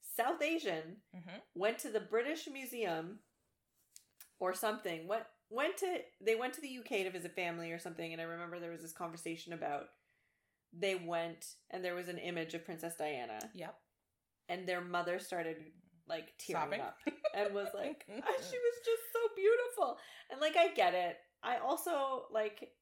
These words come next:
Speaker 1: yeah, I think, I think that makes sense. But as somebody who watched The Crown,
Speaker 2: Yeah.
Speaker 1: I haven't seen all of it, but I watched, like, the first season that they had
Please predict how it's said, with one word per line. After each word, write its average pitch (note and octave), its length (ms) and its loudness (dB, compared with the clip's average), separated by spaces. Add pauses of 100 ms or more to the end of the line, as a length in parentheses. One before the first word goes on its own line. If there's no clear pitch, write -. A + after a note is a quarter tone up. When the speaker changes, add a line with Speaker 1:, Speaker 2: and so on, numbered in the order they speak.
(360)
Speaker 1:
yeah, C3 400 -2 (120)
I B3+ 140 0 (160)
think, C#4 320 -8 (100)
I C#4 120 6
think A4 200 4
that E4+ 80 2
makes D4 220 0
sense. F3 260 0
But A#3+ 400 6
as A#3 140 0
somebody D4+ 240 -2
who F#4 120 4
watched F#3 440 2
The G3 80 -2
Crown, F3 560 -2 (100)
Speaker 2:
Yeah. E3+ 300 -8 (380)
Speaker 1:
I G#3+ 60 -2
haven't C#4 260 -2
seen B3+ 200 -4
all F3 240 4
of F#3+ 120 0
it, C4+ 200 0
but A3 100 2
I F#3+ 100 6
watched, E3 640 2
like, E3 340 0
the F#3 120 -2
first E3+ 480 -4
season E3 340 -6
that D#3+ 140 -4
they E3 100 -4
had E3+ 320 -10